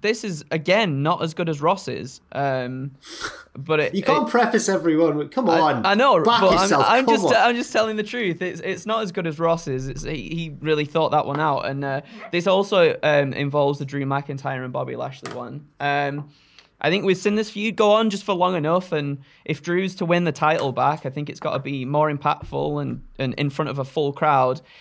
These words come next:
Speaker 1: And I think we need to see him claw his way back up to that position too, instead of just being, like, handed it straight away, like,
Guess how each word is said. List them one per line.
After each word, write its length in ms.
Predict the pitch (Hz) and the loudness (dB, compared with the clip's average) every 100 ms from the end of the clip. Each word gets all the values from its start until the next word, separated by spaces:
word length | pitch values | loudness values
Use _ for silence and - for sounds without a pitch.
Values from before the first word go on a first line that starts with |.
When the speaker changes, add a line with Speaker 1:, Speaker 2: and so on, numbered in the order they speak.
| - - | -16 -4
Speaker 1:
And 140 | 170 | 0
I 60 | 180 | 0
think 260 | 220 240 | 0 0
we 140 | 226 220 | -2 -2
need 340 | 202 202 214 | -2 0 0
to 80 | 196 | -2
see 120 | 208 | -2
him 120 | 202 | -2
claw 240 | - 202 202 | 0 2 2
his 120 | 180 | 2
way 460 | 185 180 170 170 170 - | 4 6 4 2 -2 -2
back 220 | 165 170 | 0 2
up 220 | 170 - | 0 0
to 80 | - | -2
that 140 | 135 - | -2 0
position 380 | 131 123 127 120 | -4 -4 -6 -4
too, 380 | 147 135 117 135 | -2 -2 -4 -8
instead 280 | 135 127 131 | -10 -4 -4
of 80 | 123 | -4
just 180 | 135 131 | -8 -10
being, 220 | 127 123 | -8 -6
like, 200 | 127 - | -6 -6
handed 300 | 139 131 127 | -6 -6 -6
it 240 | 123 - | -8 -10
straight 400 | - - 123 117 - | -14 -10 -10 -10 -8
away, 320 | 127 131 127 | -8 -6 -8
like, 280 | 123 120 - | -8 -8 -10